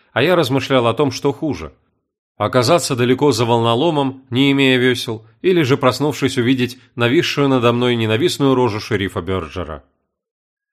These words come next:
Речные баржи к югу от Матагорды обещали более надежное убежище, но их трюмы, полные товаров, постоянно вводили Хобба в искушение. Его желание красть, по-прежнему жившее во мне,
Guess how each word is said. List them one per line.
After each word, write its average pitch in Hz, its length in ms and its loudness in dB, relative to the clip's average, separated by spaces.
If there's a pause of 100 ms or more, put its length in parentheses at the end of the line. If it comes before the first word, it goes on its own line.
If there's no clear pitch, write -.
(240)
Речные 170 480 4
баржи 143 360 2
к - 60 -10
югу 131 260 2
от 120 100 4
Матагорды 131 760 0 (180)
обещали 151 520 0
более 170 280 0
надежное 175 480 2
убежище, 101 640 -4 (380)
но 107 140 -2
их 120 180 2
трюмы, 139 320 2
полные 117 340 0
товаров, 117 460 2 (280)
постоянно 151 600 0
вводили 113 460 0
Хобба 98 380 -4
в 90 140 -6
искушение. 95 760 -8 (760)
Его 120 240 2
желание 139 460 2
красть, 147 460 -2 (200)
по-прежнему 135 640 2
жившее 123 400 0
во 107 160 2
мне, 131 340 -4